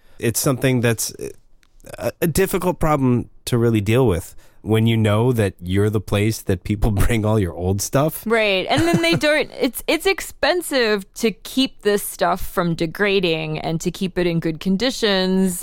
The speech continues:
Speaker 2: and to figure out how to house it, whether to show it. It's expensive.
Speaker 1: And the sword is not a book.
Speaker 2: Right.
Speaker 1: <laughs>
Speaker 2: It's
Speaker 1: It is a library.
Speaker 2: It is a library. So, uh, unfortunately,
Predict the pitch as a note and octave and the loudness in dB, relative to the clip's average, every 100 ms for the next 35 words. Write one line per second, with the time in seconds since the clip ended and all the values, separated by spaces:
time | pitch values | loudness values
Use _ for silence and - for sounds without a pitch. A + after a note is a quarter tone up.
0 | - F3 E3 E3+ E3+ G3 E3+ F3 E3 D#3+ | -4 -2 -2 -2 -4 -4 0 0 2 0
1 | - - - - F3 E3 - A3 G#3 F#3 | -2 -10 -6 -4 -2 -2 -4 0 0 2
2 | G3 F3+ F3 E3 D3+ E3 D#3+ D#3+ - G3+ | 2 2 2 0 0 0 -2 -4 -2 0
3 | F3+ E3+ D#3+ - F#3+ F#3+ B3+ - A4 - | 2 2 0 -2 -2 -4 -4 -2 -2 -2
4 | - - B2 B2+ A#2+ - B2+ A2 G#2+ G2 | -6 -2 0 2 2 2 2 2 2 0
5 | F2 E2+ - D2 - - - - - - | 0 -2 -4 -6 -8 -18 -20 -20 -20 -6
6 | G#3+ G#3+ C#3 F3+ - - G3+ A#2 - - | 0 0 2 -2 0 -2 0 0 -2 -2
7 | - C#3+ D#3 D#3 D3 C#3 A#2 A2 G2+ F#2 | 0 2 2 2 4 4 4 2 2 2
8 | F#2+ - - A#3+ G3 F3+ F3 F3 G#3+ - | 2 2 0 0 0 0 0 0 -2 -4
9 | - - - - - - C#4+ C#4 C#4 C#4 | -14 -14 -12 -10 -6 0 2 4 4 2
10 | - - B2+ - B3+ C#4 - - F4 A4 | 0 -2 -4 -2 -2 -2 -6 -2 0 0
11 | - D#4+ C#4 G#2+ G#3+ G3+ G3 F#3+ F#3+ | -2 -2 -2 0 2 4 2 2 0